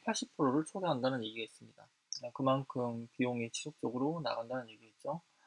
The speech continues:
어, 작년에 이제 아이에프엠에이, 인-, 인터내셔널 퍼실리티 매니지먼트 어소시에이션이라고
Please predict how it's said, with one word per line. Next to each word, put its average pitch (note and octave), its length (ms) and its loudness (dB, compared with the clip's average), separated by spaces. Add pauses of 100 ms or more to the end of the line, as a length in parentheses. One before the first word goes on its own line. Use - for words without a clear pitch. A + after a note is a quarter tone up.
(500)
어, A#2+ 560 10
작년에 F3+ 920 4
이제 B2 340 6 (120)
아이에프엠에이, B2+ 880 0 (160)
인-, C#3 220 -4 (260)
인터내셔널 E3 580 2
퍼실리티 C#3 380 -2
매니지먼트 B2+ 480 -2
어소시에이션이라고 A#2+ 1300 0